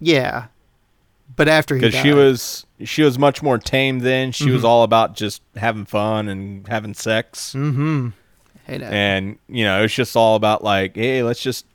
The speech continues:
Speaker 2: enjoy ourselves. Wh-, who fucking cares?" But then whenever he died, she just, like, immediately turned and became a completely different person and was so single-minded
Speaker 1: Yeah, all about that
Speaker 2: in her
Speaker 1: revenge.
Speaker 2: focus.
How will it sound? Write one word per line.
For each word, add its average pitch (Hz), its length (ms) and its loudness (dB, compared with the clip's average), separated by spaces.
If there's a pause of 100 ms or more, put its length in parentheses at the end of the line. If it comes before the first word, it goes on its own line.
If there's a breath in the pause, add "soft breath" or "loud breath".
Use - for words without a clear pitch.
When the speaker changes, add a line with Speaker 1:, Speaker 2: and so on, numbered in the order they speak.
Speaker 2:
enjoy 107 480 2
ourselves. 95 540 0
Wh-, 104 280 -12
who 107 200 -2
fucking 107 400 -4
cares?" 101 420 -2 (340 soft breath)
But 113 120 2
then 135 160 6
whenever 123 260 4
he 113 220 -2
died, 107 320 2
she - 180 -10
just, 104 260 -6
like, 95 420 -4 (260)
immediately 117 440 0
turned 101 520 -4
and 92 500 -6 (800)
became 107 300 -2
a 104 80 -2
completely 107 400 0
different 101 260 -4
person 107 280 -2
and 101 80 -6
was 95 120 -6
so 110 380 0
single-minded 95 960 -4 (520)
Speaker 1:
Yeah, 135 180 -6 (100)
all 139 140 -2
about 143 200 0
that 156 80 0
Speaker 2:
in 151 60 -2
her 104 60 0
Speaker 1:
revenge. 165 360 0
Speaker 2:
focus. - 320 -6